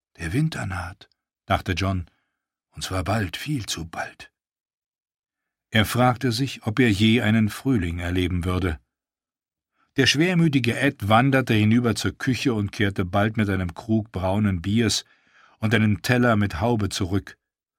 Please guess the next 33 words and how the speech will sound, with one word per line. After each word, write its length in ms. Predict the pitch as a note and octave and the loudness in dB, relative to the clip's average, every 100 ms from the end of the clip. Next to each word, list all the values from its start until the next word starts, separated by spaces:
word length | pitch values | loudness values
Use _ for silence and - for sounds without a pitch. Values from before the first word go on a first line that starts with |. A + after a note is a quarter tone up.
| _ _ _ _ | _ _ _ _
Unter 240 | G2 F#2 F#2 | -6 -2 -2
dem 180 | F2+ | -2
Deckel 320 | F2 G#2 A2 G2 | 0 0 0 0
fand 320 | G2 F2+ - | -2 -2 0
John 240 | A2 G#2+ | 2 2
drei 240 | F#2+ G2 G2 | 2 0 0
gebratene 600 | F#2+ F#2+ G2+ G#2+ G#2+ A2 | -2 0 0 0 -2 0
Enteneier, 760 | A#2+ B2+ A#2+ A2 A2+ G2+ F2+ - - - | -4 -4 -4 0 2 2 0 -6 -20 -10
eine 200 | G2 G#2 | -2 0
Scheibe 360 | - A2+ A2 G#2 | 2 2 2 0
Speck, 440 | - C3 C3 - - | 0 -4 -4 -10 -10
zwei 340 | G#2+ G2 F2 | -4 -2 0
Würste, 520 | A#2 B2+ - A#2+ A2 - _ _ _ | 0 -2 -2 0 0 -4 _ _ _
Blutwurst 720 | A2+ C3+ C3+ C3 C3 B2 - | 6 6 4 0 0 -2 -4
und 160 | B2 B2 | -4 0
einen 280 | A#2+ A2+ | 2 4
halben 300 | G2+ B2 A#2+ | 4 4 2
Laib 280 | A2+ A2+ G#2+ | 2 2 -2
Brot, 460 | - B2 C3 A#2 - _ _ _ | -4 0 0 -2 -6 _ _ _
der 80 | F#2+ | -6
noch 200 | F#2+ D#2 | -4 0
warm 280 | G#2+ A2+ G#2 | 2 2 0
vom 220 | G2 F#2+ | -2 -4
Ofen 360 | A2 G2+ G2 F2 | -4 -6 -4 -2
war. 300 | F#2+ F2 - _ _ _ _ _ _ _ _ _ _ _ _ | -2 -2 -10 _ _ _ _ _ _ _ _ _ _ _ _
Er 180 | A#2+ C#3 | 0 2
aß 240 | D3 D#3 - | 4 2 0
das 240 | B2+ - | -4 -4
Brot 460 | G2+ G#2 A#2 B2+ B2+ | -2 0 0 0 -4
und 140 | A#2+ | -4
ein 220 | A#2 G2 | -2 0
halbes 440 | G2 F#2+ G#2+ G2+ - | 0 -2 -4 -8 -4
Ei. 380 | G2+ E2+ D#2 | -4 -4 -8